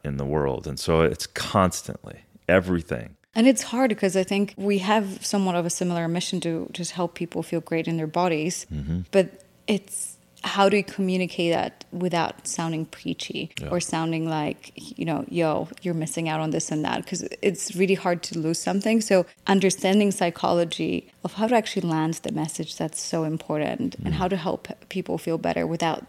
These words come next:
Speaker 2: feeling like there's another thing on their to-do list is really hard, I
Speaker 1: Yeah.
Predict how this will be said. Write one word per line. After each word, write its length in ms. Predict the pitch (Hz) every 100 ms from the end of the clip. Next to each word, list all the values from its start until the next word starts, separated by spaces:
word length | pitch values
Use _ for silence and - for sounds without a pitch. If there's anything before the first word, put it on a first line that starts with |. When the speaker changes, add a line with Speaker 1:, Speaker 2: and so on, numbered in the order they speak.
| -
Speaker 2:
feeling 800 | - - - 185 185 165 165 160 _ -
like 140 | 170
there's 240 | 160 165 -
another 340 | 180 165 160 165 -
thing 420 | - - 165 160 -
on 120 | 160
their 100 | -
to-do 280 | - - 156
list 440 | - - - -
is 220 | - 165 170
really 220 | 165 -
hard, 400 | - - - - - - -
I 60 |
Speaker 1:
Yeah. 140 | 98